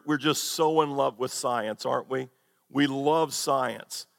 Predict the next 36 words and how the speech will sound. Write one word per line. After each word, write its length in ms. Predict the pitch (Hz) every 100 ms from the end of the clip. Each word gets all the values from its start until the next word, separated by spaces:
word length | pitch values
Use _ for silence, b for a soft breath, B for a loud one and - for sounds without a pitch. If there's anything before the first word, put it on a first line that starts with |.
| _
and 360 | - 135 131 113
we 160 | 135 139
just 360 | 143 139 -
put 180 | - 143
our 140 | 139 135
trust 580 | - - 165 170 -
in 100 | 147
science 580 | 135 - 143 135 127 117
all 140 | 127 120
the 80 |
time. 360 | 120 117 101 71 _ _ _ _ -
But 140 | 131
this 240 | 165 196 185
is 160 | 156
what 360 | 139 147 151 - _ _ _ _
is 120 | 143 -
so 220 | 165 151
unique 440 | 135 139 151 151
about 340 | 139 139 123 117
God. 420 | 165 147 127 120 b b b
Sometimes 720 | - 185 202 156 135 135 127
the 100 | 139
science 460 | - 147 143 139 -
just 180 | 131
doesn't 320 | - 131 123 123
add 240 | 127 123
up 180 | 131 -
because 300 | 117 127 113
of 60 |
his 160 | 113 117
miracles, 480 | 120 104 - 113 -
right? 280 | 123 131 - _ _ _ _ _ _
So 440 | - - 156 147 139 _ -
we 220 | - 202
know 520 | 196 190 143 135 151 -
that 240 | 139 127